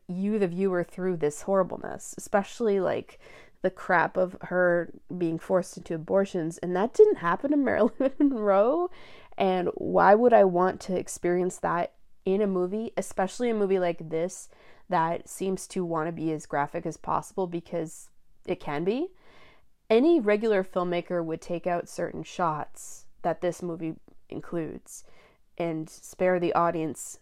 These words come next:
this, because we already know what's happening. You don't have to go that extra mile.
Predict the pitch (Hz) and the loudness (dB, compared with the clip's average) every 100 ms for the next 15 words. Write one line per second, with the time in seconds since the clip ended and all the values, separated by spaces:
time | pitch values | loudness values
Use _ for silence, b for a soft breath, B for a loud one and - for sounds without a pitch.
0 | - 170 170 151 - 190 - 175 165 - | -20 -8 -2 -2 -2 -8 -2 -2 -2 -10
1 | B B B 202 240 285 240 190 185 175 | B B B -4 8 10 10 8 4 4
2 | 147 - 160 - 220 247 240 208 170 165 | 2 0 -2 0 0 0 0 0 0 -2
3 | 165 - 165 165 160 - 147 - - 165 | -6 -6 -2 0 0 0 -2 -2 -8 -6
4 | 151 151 165 202 | -4 -4 -4 -4